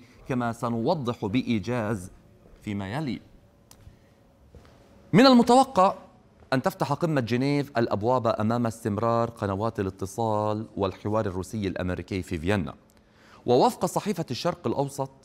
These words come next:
فإن فتح أبواب الاتصال بين الطرفين سيتمحور، إن فتحت طبعا، ستتمحور أولى ملفات البحث على الترتيبات العسكرية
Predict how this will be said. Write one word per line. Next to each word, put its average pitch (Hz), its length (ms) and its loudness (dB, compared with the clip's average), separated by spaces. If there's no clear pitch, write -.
فإن 104 640 0
فتح - 300 -6
أبواب 104 340 -2
الاتصال 107 520 -4
بين 107 220 -2
الطرفين 101 680 -4
سيتمحور، 110 880 -2
إن 113 120 2
فتحت 104 520 -4
طبعا، 90 340 -4
ستتمحور 117 840 -2
أولى 151 240 2
ملفات 90 460 -4
البحث 117 320 -2
على 151 200 2
الترتيبات 147 720 -2
العسكرية 113 1000 -2